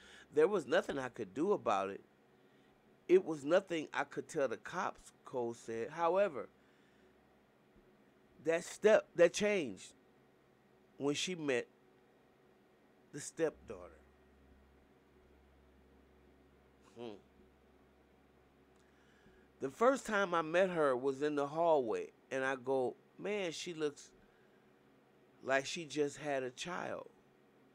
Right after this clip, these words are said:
Cole said. "She was young, and he was looking at her like she was some kind of candy.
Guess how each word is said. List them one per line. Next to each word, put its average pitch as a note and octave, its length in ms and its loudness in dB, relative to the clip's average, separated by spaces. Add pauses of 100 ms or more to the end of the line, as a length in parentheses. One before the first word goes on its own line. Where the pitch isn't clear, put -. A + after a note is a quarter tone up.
(1300)
Cole A#2+ 320 -2
said. G#2 480 -6 (560)
"She F#3+ 240 -6
was D3+ 260 -4
young, C#3 540 0 (720)
and C#3 160 -4
he D#3+ 200 -6
was D#3+ 320 -4
looking D#3+ 340 -4
at C3+ 160 -2
her C#3 220 0
like A#2+ 200 0
she F3+ 360 -8
was C3 180 -8
some D3+ 300 -6
kind C#3+ 360 -6
of B2 160 -6
candy. B2 520 -8